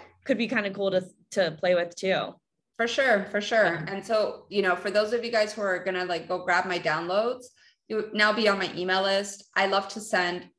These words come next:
Speaker 2: value. So don't, like, just skip it over. Like, ugh. You'll see, like, I don't just send stuff that, like, "Join my this, buy my program." It's like, "Here, check out my YouTube channel where I'm gonna teach you this thing." Or, like, "Look at this person. I did a really cool interview." Because that's how you also grow, by, like,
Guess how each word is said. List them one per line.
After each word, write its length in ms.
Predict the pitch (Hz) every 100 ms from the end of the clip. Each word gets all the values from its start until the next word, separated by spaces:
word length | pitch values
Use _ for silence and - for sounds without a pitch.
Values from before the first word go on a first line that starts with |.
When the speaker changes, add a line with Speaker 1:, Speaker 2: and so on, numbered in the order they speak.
| _ 165
Speaker 2:
value. 880 | 160 160 151 185 196 202 220 226 - _
So 120 | -
don't, 200 | 214 254
like, 140 | 262 233
just 180 | 233 -
skip 240 | 247 233
it 60 | 185
over. 340 | 165 175 185
Like, 160 | 170 160
ugh. 120 | 160 - - - - -
You'll 120 | 226
see, 220 | 226 247
like, 240 | 175 165 170
I 120 | 196
don't 160 | 220 220
just 160 | 233
send 260 | 214 180 160
stuff 260 | - 175
that, 160 | 175 156
like, 300 | 165 160 - _ _ _ _ -
"Join 260 | 359 392 359
my 120 | 349
this, 340 | 349 269 208
buy 200 | - 339
my 140 | 339 330
program." 500 | 330 311 247 190 165
It's 180 | 202 240
like, 160 | 214
"Here, 260 | - 359 277
check 180 | 254 269
out 100 | 277
my 60 |
YouTube 360 | 262 277 277 208
channel 360 | 240 196 190
where 100 | 175
I'm 80 | 180
gonna 160 | 208 208
teach 260 | - 208
you 100 | 247 247
this 220 | 277 -
thing." 380 | 185 156 - - _
Or, 80 | 196
like, 160 | 196 190
"Look 180 | 254 285
at 100 | 294
this 140 | 277
person. 340 | - 277 208
I 80 | 165
did 140 | 165 185
a 60 |
really 160 | 202 214
cool 140 | 240 -
interview." 400 | 247 202 160 - - _ _ _
Because 260 | 233 247 233
that's 220 | 233 226
how 140 | 269 262
you 200 | 254 240
also 340 | 240 247 202
grow, 300 | 165 156 220
by, 140 | 240 180
like, 260 | 170 165